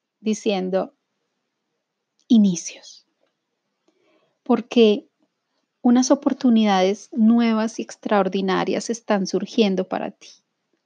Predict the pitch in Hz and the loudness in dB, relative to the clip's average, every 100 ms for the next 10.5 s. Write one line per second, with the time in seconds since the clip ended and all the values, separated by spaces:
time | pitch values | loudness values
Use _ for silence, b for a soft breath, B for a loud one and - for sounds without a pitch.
0 | _ _ _ _ _ - 226 220 214 - | _ _ _ _ _ -6 -2 0 -2 0
1 | 233 220 214 226 262 254 - b b 220 | 2 4 2 2 2 0 -4 b b -4
2 | - 226 202 196 196 - 214 - 220 202 | 0 0 0 -2 -2 -2 -2 0 0 0
3 | 185 175 196 214 220 220 214 185 208 202 | 0 -4 -2 0 2 2 2 2 -2 -2
4 | 196 - 202 190 185 - 202 196 185 175 | -6 -4 -4 -2 -4 -6 -8 -6 -8 -10
5 | _ - - - _ _ _ _ _ _ | _ -18 -14 -14 _ _ _ _ _ _
6 | _ _ _ _ _ _ _ _ _ _ | _ _ _ _ _ _ _ _ _ _
7 | _ _ _ - - 175 160 156 - 196 | _ _ _ -10 -2 -2 -2 -4 -2 -2
8 | 185 240 - 269 220 - 196 214 208 196 | -2 -6 -8 -4 -4 -2 0 2 2 2
9 | 202 214 208 240 - - 196 196 190 190 | 2 2 2 -2 -6 -6 -2 0 2 0
10 | 185 - - 262 - | -2 -8 -2 -2 -2